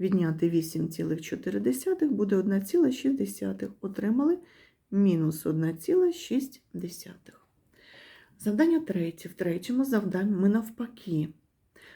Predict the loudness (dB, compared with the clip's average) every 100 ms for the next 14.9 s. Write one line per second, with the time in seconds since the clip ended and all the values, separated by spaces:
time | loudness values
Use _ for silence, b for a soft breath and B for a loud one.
0 | B -2 2 4 4 2 -4 -6 -6 -4
1 | 2 4 4 4 2 0 -2 -2 -4 -6
2 | -2 0 0 -2 -4 -2 0 0 -2 -4
3 | -2 -2 -4 -10 -4 -2 -4 -6 -14 -8
4 | -6 -6 -10 _ b b b b b b
5 | _ _ _ _ _ -4 -4 -4 -4 0
6 | 2 4 2 2 0 4 4 2 -2 -4
7 | -6 -2 2 4 4 2 -2 -4 -2 -2
8 | -2 -4 -2 -2 -2 -4 -4 0 0 0
9 | -4 -10 B B B B B 0 2 2
10 | 2 4 4 2 2 2 0 -2 -4 0
11 | 2 2 2 0 -2 -2 0 0 0 0
12 | 0 -4 -4 -4 0 0 -2 -4 -2 0
13 | 0 -2 -4 -6 -4 -4 -4 -6 -2 0
14 | 0 -2 -6 -4 -4 -6 -16 -16 -14